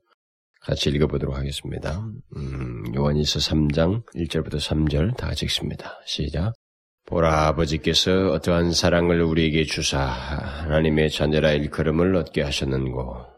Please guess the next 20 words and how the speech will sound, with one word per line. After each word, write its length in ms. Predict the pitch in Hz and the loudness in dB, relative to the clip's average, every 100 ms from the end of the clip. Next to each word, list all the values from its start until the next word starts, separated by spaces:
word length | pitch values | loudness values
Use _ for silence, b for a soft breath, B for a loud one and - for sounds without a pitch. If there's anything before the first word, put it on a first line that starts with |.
| _ | _
우리가 440 | - 82 85 95 | -2 2 4 2
그러하도다. 880 | - 80 78 71 - - 69 - - - - | 2 2 4 2 -4 -6 -8 -10 -14 -20 -18
그러므로 440 | - 78 80 80 80 | -2 0 2 2 2
세상이 560 | 76 78 73 78 78 76 | 0 -2 0 2 2 2
우리를 420 | 76 76 73 73 | 2 2 2 2
알지 400 | 71 78 80 98 | 2 2 2 2
못함은 560 | 92 78 73 76 113 156 B B | 0 0 0 2 0 -2 B B
그를 320 | - 76 82 101 | -6 2 4 6
알지 300 | 82 78 101 | 4 2 2
못함이니라. 760 | 95 73 69 65 64 64 65 - B B B B - | 2 2 -2 -4 -4 -4 -6 -10 B B B B -8
사랑하는 500 | - 92 98 101 92 | 4 6 8 6 4
자들아, 560 | 85 80 80 78 78 78 | 2 4 4 4 2 0
우리가 360 | 73 82 78 76 | 2 2 4 2
지금은 480 | - 80 85 101 | 0 0 2 2
하나님의 580 | 92 82 80 78 80 92 | 2 2 2 4 4 2
자녀라. 540 | - 76 69 65 65 - B B B | 2 0 0 -2 -6 -12 B B B
장래 460 | - 85 85 92 104 | -6 0 4 6 6
어떻게 420 | 92 95 85 90 | 6 2 2 2
될 160 | 80 73 | 2 -2
것은 540 | 78 78 78 78 76 | -4 -2 0 2 0